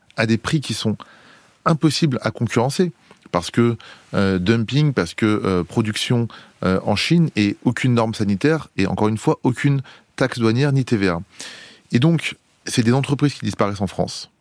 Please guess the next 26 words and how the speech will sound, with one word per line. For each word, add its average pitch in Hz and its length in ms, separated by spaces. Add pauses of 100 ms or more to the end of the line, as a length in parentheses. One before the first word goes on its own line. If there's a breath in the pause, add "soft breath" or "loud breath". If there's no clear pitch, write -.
(120)
Et 98 80
je 95 80
le 113 40
dis 120 100
vraiment, 127 260
c'est 101 120
des 90 380
emplois 113 300
aujourd'hui 107 240
qui - 120
disparaissent 95 360
partout 127 260
sur 113 100
les 101 80
territoires, 95 520 (200)
et 107 220 (380)
on 117 160
a 151 100
également 123 320
notre 104 180
modèle 113 200
social 156 320
qui - 100
est 107 80
en 101 60
danger. 85 320